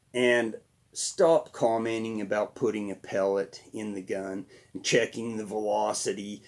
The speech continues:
and whatever. Because if you watched when I shot the pellets, they don't even come out of the end of the gun. You have to be at point blank range to even put a dent in a water can. It's not worth it. Pellets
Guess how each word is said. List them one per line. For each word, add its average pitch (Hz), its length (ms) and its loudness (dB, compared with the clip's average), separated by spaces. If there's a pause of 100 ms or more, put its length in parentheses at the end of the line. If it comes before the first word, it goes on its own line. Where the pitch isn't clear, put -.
(140)
and 117 160 -4
whatever. 117 420 0
Because 143 580 4
if 160 240 0
you 180 100 2
watched 175 540 4
when 156 140 6
I 151 160 6
shot 135 380 4
the 127 60 -12
pellets, 135 500 4
they 190 180 4
don't 196 200 6
even 175 300 6
come 160 240 2
out 156 240 6
of 143 80 2
the 139 100 4
end 151 280 4
of 135 80 2
the 131 100 0
gun. 127 400 2
You 113 80 -2
have 131 220 -4
to 123 60 -12
be 131 160 0
at 127 120 -4
point 135 340 0
blank 127 340 0
range 117 600 0 (380)
to 143 80 -2
even 123 560 0 (100)
put 135 180 8
a 113 60 -2
dent 123 500 2
in 113 160 -2
a 110 60 -4
water 107 440 2
can. 82 500 -14 (720)
It's 127 260 -2
not 135 280 6
worth 127 320 4
it. - 260 -10 (200)
Pellets 131 640 4